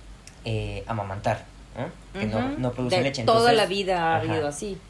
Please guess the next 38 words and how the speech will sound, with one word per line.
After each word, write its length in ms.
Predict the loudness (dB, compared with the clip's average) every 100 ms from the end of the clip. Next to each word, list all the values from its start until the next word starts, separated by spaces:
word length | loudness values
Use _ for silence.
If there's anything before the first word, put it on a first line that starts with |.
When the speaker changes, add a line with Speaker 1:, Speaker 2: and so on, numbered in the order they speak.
| -12
Speaker 1:
Entonces, 460 | -8 -4 -2 -2 -2
Speaker 2:
Ujú. 80 | -2
Speaker 1:
la 100 | -2
leche 300 | -4 -4 -2
de 80 |
fórmula, 460 | 2 2 2 0 -2
cuando 280 | -4 -6 -4
llega 500 | 0 2 2 0 -2 -8
en, 120 | -10 -10 -14 -16 -18 -14
que 80 | -10
los 160 | -10 -8
años 200 | -6 -6
cincuenta, 520 | -8 -10 -6 -4 -4
sesenta, 240 | -4 -4 -2 -2 -2 -4
Speaker 2:
Sesenta. 140 | -6 -14 -20 -20 -20 -18
Speaker 1:
pues 140 | -10 -6
es 140 | -4
el 100 | -2
super 320 | -4 -2 0
boom. 220 | 0 -2 -4 -10 -18 -20 -20 -20 -20 -20 0
Pero 160 | 2
ya 180 | 6 6
de 100 | 6 4
ahí 320 | 2 -4 -10 -16 -20 -20 -20
se 140 | -6 -4
empieza 360 | -4 -4 -4
a 40 | -4
generar 500 | -2 -2 0 2 2
el, 240 | -2 -6 -10 -20 -20 -20 -20 -20 -12 -4
a 60 |
los 160 | -2 -2
bebés 300 | -2 -2 -2
es 100 | -4
mejor 260 | -2 -2
darle 260 | -2 -2 -2
leche 200 | -4 -4
de 80 | -6
fórmula, 400 | -2 -2 -2 -4